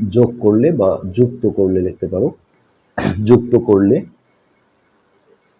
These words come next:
কেন্দ্রের সাথে যুক্ত করলে যে কোণ উৎপন্ন হয়।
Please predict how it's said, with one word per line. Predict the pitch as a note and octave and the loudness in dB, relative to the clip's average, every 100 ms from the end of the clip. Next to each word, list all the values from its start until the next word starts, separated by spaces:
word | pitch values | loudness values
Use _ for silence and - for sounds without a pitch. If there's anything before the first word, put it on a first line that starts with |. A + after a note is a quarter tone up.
| _ _ _ _ _ _ _ _ | _ _ _ _ _ _ _ _
কেন্দ্রের | - A#2+ A#2 A#2 | 0 2 4 2
সাথে | - A2 C#3 D#3+ | 0 -4 0 0
যুক্ত | G#2+ A2+ - | 2 2 2
করলে | A2+ G2+ G2 A#2+ | 4 6 6 4
যে | C#3 F#2+ G2 D3 - - _ - _ _ _ - - _ _ _ _ _ _ - | 2 2 2 0 -6 -20 _ -20 _ _ _ -20 -20 _ _ _ _ _ _ -2
কোণ | B2+ B2 B2+ | 2 2 0
উৎপন্ন | G#2+ F2 - G2 F#2 | -4 -6 -4 -4 -4
হয়। | B2 A#2 D2+ | -6 -8 -12